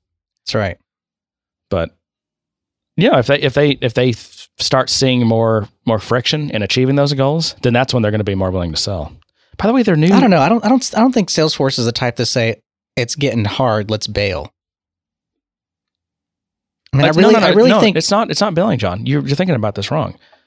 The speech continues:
Speaker 2: When, when a company, when a board of directors can make more money for its share-, shareholders, shareholders, easy for me to say, by selling, then that's the right thing to do.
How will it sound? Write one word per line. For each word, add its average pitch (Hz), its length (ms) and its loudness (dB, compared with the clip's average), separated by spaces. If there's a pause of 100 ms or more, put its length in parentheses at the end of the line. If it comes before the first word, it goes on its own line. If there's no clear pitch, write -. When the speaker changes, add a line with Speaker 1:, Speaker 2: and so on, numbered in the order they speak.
(320)
Speaker 2:
When, 143 220 2
when 147 180 2
a 139 60 2
company, 170 540 0
when 135 140 2
a 127 40 2
board 139 220 0
of 170 80 -2
directors 143 260 0
can 120 160 0
make 117 220 0
more 127 160 0
money 147 180 0
for 131 160 -2
its 120 80 -4
share-, 127 380 -2
shareholders, 113 580 -2 (220)
shareholders, 98 880 -2 (760)
easy 85 160 -4
for 87 80 -8
me 87 80 -4
to 104 80 -4
say, 82 280 -6 (200)
by 120 100 -2
selling, 127 580 0 (340)
then 147 100 0
that's 160 220 0
the 143 100 2
right 135 180 -2
thing 123 140 -2
to 95 80 -6
do. 139 160 -4